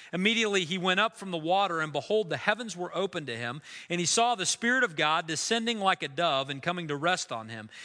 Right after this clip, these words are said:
And behold, a voice from heaven said, 'This is my beloved Son, with whom I am well pleased.'" Friends, this is one of the most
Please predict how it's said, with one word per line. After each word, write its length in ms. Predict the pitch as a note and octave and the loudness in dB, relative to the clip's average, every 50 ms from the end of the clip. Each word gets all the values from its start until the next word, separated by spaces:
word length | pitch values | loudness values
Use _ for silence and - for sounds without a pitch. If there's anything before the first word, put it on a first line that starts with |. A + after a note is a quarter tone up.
| - - | -8 -4
And 160 | - F3 F3 | -2 0 2
behold, 480 | D#3+ D#3+ D3 - A#3 B3 B3+ B3 A#3+ G3+ | 2 0 2 4 2 4 4 4 2 0
a 80 | F3 D#3+ | 0 0
voice 360 | C#3 E3+ G#3 A#3+ B3 - - | 0 0 2 2 2 2 0
from 220 | - A3+ G#3+ F#3 | 0 0 0 2
heaven 300 | D#3+ F#3 F#3+ F#3 F#3+ F#3 | 2 2 2 0 -2 -6
said, 420 | - - C3+ B2 A#2+ A#2+ B2 B2+ - - - - - | -4 -4 -2 0 0 -2 -2 -6 -10 -20 -20 -14 -4
'This 220 | - G3 A3+ - A3 | 0 0 2 2 2
is 140 | G#3 E3+ E3+ | 0 2 4
my 180 | F#3+ F#3 F3+ | 4 4 4
beloved 420 | E3+ F3+ F3 E3 D#3+ D3+ D#3 C#3+ B2 | 2 0 0 0 0 0 0 -2 -4
Son, 380 | - C#3+ B2+ A#2 A2+ A#2 A#2+ | -4 -4 -2 -4 -4 -4 -2
with 160 | C#3 D3+ C#3 - - | -2 -4 -4 -4 -6
whom 320 | G3+ G#3 G3+ G3+ G3+ F#3 - - - - | -4 -2 -2 -2 -2 -4 -8 -12 -10 -4
I 160 | - D#3+ D#3 D#3 | 0 2 2 2
am 160 | D3+ D3 C#3+ | 0 -4 -2
well 200 | C3+ C#3 C3 B2 | 0 0 0 0
pleased.'" 560 | - - C3+ C3 A#2 A2 G#2+ G#2+ - - _ _ _ _ _ _ _ _ _ _ _ - | -2 -6 -10 -10 -10 -10 -10 -12 -14 -16 _ _ _ _ _ _ _ _ _ _ _ 2
Friends, 200 | A#3+ A#3+ G#3+ F3 | 2 2 2 2
this 160 | G#3 G#3+ F#3+ | 0 0 0
is 140 | G#3+ F#3+ D#3+ | 0 0 2
one 180 | F#3 A3 G#3+ | 2 2 2
of 60 | G3+ F#3 | 2 2
the 80 | F#3+ | 2
most 320 | F#3+ G3 F#3 E3+ - - | 2 2 2 2 -4 -8